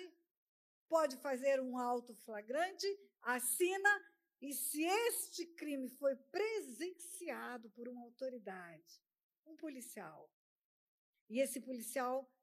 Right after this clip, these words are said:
registra o crime num documento próprio, e assina, e esse documento é auto de flagrante. Esse auto de flagrante vai para o processo.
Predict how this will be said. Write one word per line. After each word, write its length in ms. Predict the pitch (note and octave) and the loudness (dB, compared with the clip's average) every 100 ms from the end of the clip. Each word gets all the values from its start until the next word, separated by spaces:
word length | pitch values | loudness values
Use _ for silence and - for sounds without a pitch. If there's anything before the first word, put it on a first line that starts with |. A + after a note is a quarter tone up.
| _ | _
registra 640 | A3+ A3 G3 G4+ - - | -4 -2 4 4 4 -2
o 80 | D#4 | -8
crime 340 | - C4 G#3+ | -4 -4 -4
num 120 | G#3 A3+ | -4 -2
documento 520 | A#3+ A#3+ A#3+ A#3 A#3 | -2 -2 -4 -4 -6
próprio, 600 | - A#3 F3 D#3+ D#3 - _ _ _ _ _ _ - - | -4 -2 -2 -6 -16 -20 _ _ _ _ _ _ -20 -4
e 120 | A3 | 6
assina, 560 | D4+ D4 - G4 D#4+ C4 | 6 6 4 6 6 6
e 80 | C4 | 6
esse 200 | B3+ - | 4 2
documento 440 | C4 C4 C#4+ C4+ | 0 0 -4 0
é 60 | C4 | 0
auto 400 | B3 B3 B3+ A3 | 2 0 -4 -12
de 120 | A3 | -16
flagrante. 960 | - A3 G#3 G#3 G3+ D#3+ D3 - - _ _ _ _ _ _ _ _ _ _ - | -12 -10 -6 -2 -2 -4 -12 -20 -20 _ _ _ _ _ _ _ _ _ _ -2
Esse 240 | - C4 F#4+ | 4 6 10
auto 240 | F#4+ F#4+ | 8 8
de 100 | D#4+ | -4
flagrante 520 | E4 D4 C#4 E4+ E4+ | 0 2 2 0 0
vai 200 | C#4+ D#4 | -2 0
para 260 | E4+ D#4 D4 | 0 0 -2
o 60 | D4+ | -4
processo. 1120 | - D4 C4 B3+ - D4 C4 A#3+ - - E3 | -8 -6 -4 -6 -4 0 0 -2 -8 -10 -14